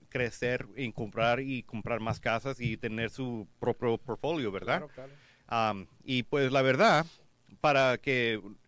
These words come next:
Speaker 1: eh, uno se enfoque en tra-, en hacer eso, pues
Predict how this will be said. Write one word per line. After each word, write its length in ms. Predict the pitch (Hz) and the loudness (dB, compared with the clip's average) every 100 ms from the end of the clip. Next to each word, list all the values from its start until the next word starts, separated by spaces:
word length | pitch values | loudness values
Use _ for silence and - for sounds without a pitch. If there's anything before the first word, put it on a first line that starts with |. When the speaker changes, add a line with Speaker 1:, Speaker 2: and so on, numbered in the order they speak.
| _ | _
Speaker 1:
eh, 200 | 156 139 - | -6 -6 -4
uno 260 | 165 175 | 0 2
se 120 | 190 151 | 2 2
enfoque 680 | 131 - 190 202 233 240 - - _ | 0 0 0 2 -2 -4 -6 -20 _
en 280 | 151 139 131 - | -2 -2 -2 -2
tra-, 240 | 131 117 | -2 0
en 200 | 131 117 | -2 -2
hacer 260 | 107 170 170 | 0 2 2
eso, 360 | 180 262 247 - - - | 2 -2 -4 -8 -16 -8
pues 240 | 175 | -6